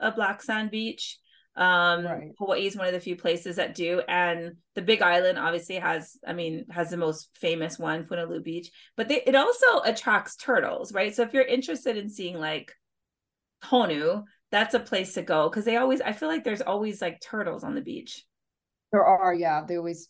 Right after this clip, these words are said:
Speaker 2: yeah, don't touch the turtles, though. <laughs>
Speaker 1: Yeah.
Speaker 2: Five feet away. <laughs> Yeah.
Speaker 1: Yeah, please don't touch the turtles. <laughs> Okay, um, my next one. So I was really shocked to hear <laughs> this. I don't know how you can
Speaker 2: Mm.
Speaker 1: grow up here and not have been to Maui, like, ever.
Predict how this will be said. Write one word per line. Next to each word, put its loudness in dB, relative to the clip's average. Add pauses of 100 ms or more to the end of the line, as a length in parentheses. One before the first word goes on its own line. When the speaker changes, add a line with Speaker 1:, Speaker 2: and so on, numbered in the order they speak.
(120)
Speaker 2:
yeah, 0
don't -2
touch -4
the -4
turtles, -8
though. 0
<laughs> -4
Speaker 1:
Yeah. 4
Speaker 2:
Five 6
feet -4
away. -2 (340)
<laughs> -20
Yeah. 0 (320)
Speaker 1:
Yeah, -16
please -6
don't -6
touch -14
the -20
turtles. -14
<laughs> -20 (1080)
Okay, 4 (120)
um, 6
my 0
next -2
one. 0
So 2
I 0
was 6
really 2
shocked -8
to -6
hear -2
<laughs> -20
this. -8 (540)
I 0
don't -2
know -2
how 4
you 0
can 2
Speaker 2:
Mm. -2
Speaker 1:
grow 0
up 2
here 0
and -4
not -2
have -10
been -4
to -10
Maui, 0
like, -2
ever. -2